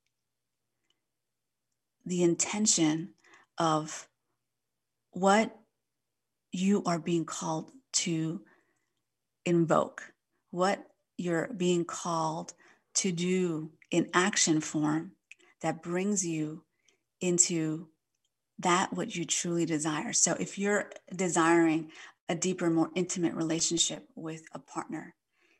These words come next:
there's a call around love to alchemy in bringing this relationship within yourself. Is like, how is that showing up within myself? How is this relationship showing up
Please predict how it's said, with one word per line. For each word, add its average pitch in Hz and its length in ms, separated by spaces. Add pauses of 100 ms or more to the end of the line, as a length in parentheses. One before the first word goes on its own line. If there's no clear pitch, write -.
(420)
there's 202 280
a 196 40
call 208 500
around 170 340
love 170 280
to - 120
alchemy 160 680
in 165 160
bringing 175 360
this 156 240
relationship 160 760 (640)
within 180 380
yourself. 165 560
Is 156 140
like, 147 120
how 202 380
is 180 220
that 180 480
showing 165 440
up 170 160
within 160 300
myself? 165 460 (360)
How 190 440
is 170 300 (260)
this 208 320 (760)
relationship 180 840 (200)
showing 190 480
up 185 300